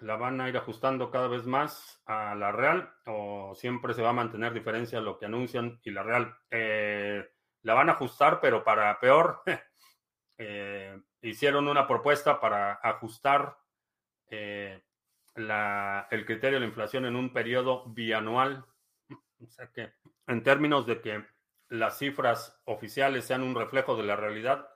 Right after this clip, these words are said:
lo que vamos a hacer, a ver, es un distanciamiento mayor entre lo que está sucediendo en la realidad y el discurso ofici-,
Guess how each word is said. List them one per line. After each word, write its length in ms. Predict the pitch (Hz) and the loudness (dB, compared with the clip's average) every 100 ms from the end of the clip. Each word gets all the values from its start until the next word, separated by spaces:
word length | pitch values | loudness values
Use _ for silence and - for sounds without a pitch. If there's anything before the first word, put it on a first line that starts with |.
| _ | _
lo 200 | 120 107 | -6 -4
que 60 | 110 | 0
vamos 280 | 117 127 117 | 0 -2 -4
a 60 | |
hacer, 280 | 110 131 123 - _ _ - | -6 -4 -4 -6 _ _ -4
a 100 | 110 | -2
ver, 160 | 123 | -2
es 160 | 123 - | -4 -6
un 160 | 123 | -8
distanciamiento 960 | 117 110 - 113 101 110 120 139 135 120 | -6 -8 -6 -6 -4 -4 -2 -4 -4 -4
mayor 560 | 110 107 127 127 - _ _ _ _ _ _ _ _ _ _ | -4 0 0 0 -8 _ _ _ _ _ _ _ _ _ _
entre 460 | 110 104 95 104 | -10 -10 -10 -8
lo 120 | 101 95 | -8 -10
que 80 | |
está 200 | 101 135 | -4 -2
sucediendo 760 | 131 123 120 120 131 120 110 - _ _ _ _ _ | -2 -4 -8 -6 -4 -4 -6 -10 _ _ _ _ _
en 160 | 110 107 | -6 -2
la 100 | 107 | 0
realidad 640 | 110 107 110 127 - - | 0 -2 2 2 2 -10
y 140 | 120 107 | -10 -8
el 140 | 98 | -8
discurso 760 | 101 - 120 113 - 107 104 _ | -10 -8 -8 -6 -6 -4 -6 _
ofici-, 420 | 107 - - _ | -12 -12 -20 _